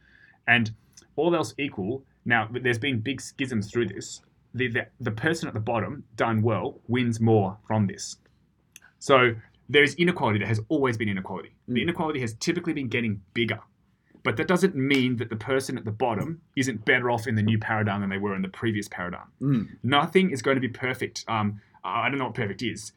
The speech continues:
Speaker 1: But what we really want to hope is that we're getting better slowly over time.
Speaker 2: Yeah.
Speaker 1: And that everybody in society, from the top to the bottom, is in a better place than what they were. And if you have that split fairly, then you have, hopefully, a well-functioning, happy society, not a dysfunctional revolution society.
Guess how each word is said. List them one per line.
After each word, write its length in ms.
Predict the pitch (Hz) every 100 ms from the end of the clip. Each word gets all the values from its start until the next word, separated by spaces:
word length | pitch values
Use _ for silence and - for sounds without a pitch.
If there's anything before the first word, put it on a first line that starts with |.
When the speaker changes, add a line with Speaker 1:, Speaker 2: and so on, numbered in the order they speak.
| _
Speaker 1:
But 60 | 139
what 120 | 151
we 80 | 185
really 220 | 165 143
want 160 | 127 120
to 40 |
hope 300 | 107 120 113
is 140 | 95
that 160 | - -
we're 100 | 107
getting 300 | 110 123 110
better 200 | 110 110
slowly 380 | 107 110 107 104
over 140 | 92
time. 440 | 95 107 85 - 165
Speaker 2:
Yeah. 120 | 107 - _ _
Speaker 1:
And 220 | 123 120
that 180 | 110 113 -
everybody 540 | 143 175 170 147 127
in 80 | 113
society, 400 | 107 107 104 95
from 140 | 95 98
the 60 |
top 280 | 92 165 -
to 80 | 131
the 80 | 110
bottom, 400 | 117 104 110 -
is 120 | 110
in 80 | 107
a 40 |
better 300 | 98 117 113
place 320 | 107 110 104 -
than 140 | 104
what 120 | 92
they 140 | 92 92
were. 480 | 92 98 - 160 - _ _ -
And 120 | 113
if 120 | 131 147
you 100 | 123
have 300 | 139 170 135
that 200 | 113 110
split 320 | - 131 -
fairly, 360 | - 113 107
then 180 | 98 101
you 80 | 104
have, 320 | 95 98 92 - _ _ _ - -
hopefully, 420 | 143 - 98 104
a 260 | 104 104 113
well-functioning, 760 | 113 120 113 117 113 110 104 107
happy 280 | - 165 110
society, 420 | 101 - 92 95
not 180 | 107 98
a 60 | 101
dysfunctional 600 | 117 107 104 101 110 95
revolution 600 | 101 92 95 98 - 87
society. 480 | - - 78 76